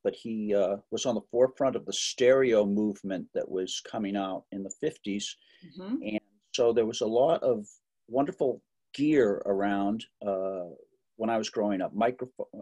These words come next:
Speaker 1: and my, and my grandfather, before my father, was the, one of the first sound men in America. He actually left Dartmouth, uh,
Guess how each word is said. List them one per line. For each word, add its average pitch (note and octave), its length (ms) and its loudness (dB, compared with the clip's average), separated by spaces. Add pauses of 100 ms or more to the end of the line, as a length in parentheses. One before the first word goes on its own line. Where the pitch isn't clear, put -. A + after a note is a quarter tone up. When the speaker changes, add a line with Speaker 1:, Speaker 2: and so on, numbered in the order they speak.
Speaker 1:
and C3+ 140 2
my, A#2+ 160 0 (320)
and G#2+ 140 -2
my G2+ 220 2
grandfather, G2 840 2
before - 320 -4
my G2+ 140 -4 (100)
father, A#2+ 440 2
was G#2+ 580 0
the, G#2 80 -6 (400)
one C#3 180 2
of - 80 0
the - 120 -6
first C#3+ 280 0
sound C3+ 340 2
men G2 320 0 (420)
in B2 100 0
America. A2+ 580 0 (440)
He C3 100 4
actually B2 540 2
left C3 380 4
Dartmouth, B2+ 640 4 (580)
uh, F#2 420 0